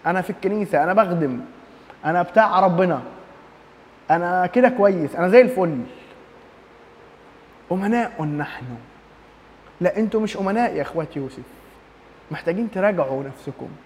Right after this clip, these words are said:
والحمد لله إن يوسف عرف بسكاته يرجعهم تاني عشان يعترفوا ويقولوا: "لأ، إحنا الظلم اللي جه علينا ده إحنا نستحقه. إحنا نستحقه."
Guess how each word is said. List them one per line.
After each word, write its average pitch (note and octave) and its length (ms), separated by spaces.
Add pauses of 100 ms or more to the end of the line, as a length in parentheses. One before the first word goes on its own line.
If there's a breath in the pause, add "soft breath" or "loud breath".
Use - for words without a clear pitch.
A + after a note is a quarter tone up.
(180)
والحمد G#3+ 400
لله F3+ 260
إن G3 140
يوسف G#3 460
عرف G#3 280 (680 loud breath)
بسكاته F#3 640
يرجعهم E3 680
تاني F3 340 (760)
عشان F3+ 480 (240)
يعترفوا D3+ 680 (680)
ويقولوا: F3 600
"لأ، D3 520
إحنا E3 440
الظلم E3+ 440
اللي D3+ 160
جه E3 160
علينا D#3 340
ده D#3+ 140
إحنا - 220
نستحقه. - 680 (920)
إحنا C#3+ 320 (680)
نستحقه." D3 640